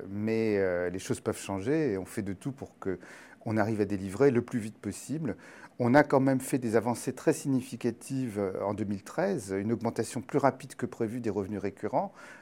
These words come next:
euh, une réduction des dépenses en dehors des investissements, euh, dont je parlais tout à l'heure, euh,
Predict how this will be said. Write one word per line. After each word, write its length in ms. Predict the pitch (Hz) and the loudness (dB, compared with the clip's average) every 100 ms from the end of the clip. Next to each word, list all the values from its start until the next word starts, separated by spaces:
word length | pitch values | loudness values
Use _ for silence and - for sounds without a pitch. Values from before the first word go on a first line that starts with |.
| - | -2
euh, 300 | 104 92 95 92 - | 2 2 2 -2 0
une 140 | 139 | 4
réduction 560 | 139 127 131 - 143 135 | 6 6 2 -2 0 2
des 100 | 113 | 2
dépenses 640 | 110 120 127 123 - - - - - | -2 0 0 0 -6 -14 -18 -6 4
en 140 | 143 | 6
dehors 260 | 135 143 123 | 8 6 6
des 140 | 107 | 0
investissements, 840 | 107 110 - 113 - 131 123 110 - - 107 | -2 -4 -8 -10 -2 0 0 -2 -10 -10 -2
euh, 140 | 98 | 0
dont 160 | 92 104 | 0 -4
je 80 | 113 | -2
parlais 300 | 101 107 104 | -2 -2 -6
tout 160 | 107 | -6
à 80 | 95 | -4
l'heure, 340 | 110 156 202 175 - - - | -2 -2 -2 -6 -14 -20 -12
euh, 100 | - | -4